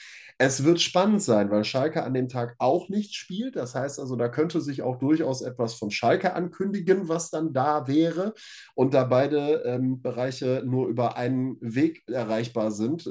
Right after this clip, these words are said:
bin ich mal sehr, sehr gespannt, wie die Schalke das, Schalker das infrastrukturell dann hinkriegen wollen. Also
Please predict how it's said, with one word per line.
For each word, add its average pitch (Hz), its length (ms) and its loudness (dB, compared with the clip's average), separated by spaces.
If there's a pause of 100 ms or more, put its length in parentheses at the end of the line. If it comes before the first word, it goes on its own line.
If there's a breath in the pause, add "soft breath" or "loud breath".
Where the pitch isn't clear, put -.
(100)
bin 131 120 0
ich 170 120 -4
mal 135 120 2
sehr, 127 160 -2
sehr 156 120 -2
gespannt, 135 380 -6
wie 127 60 -8
die 123 80 -4
Schalke 127 360 -2
das, 113 320 -6
Schalker 131 380 2
das 120 140 0
infrastrukturell 107 960 0
dann 95 140 -2
hinkriegen 107 600 -2
wollen. 101 240 2
Also 113 280 2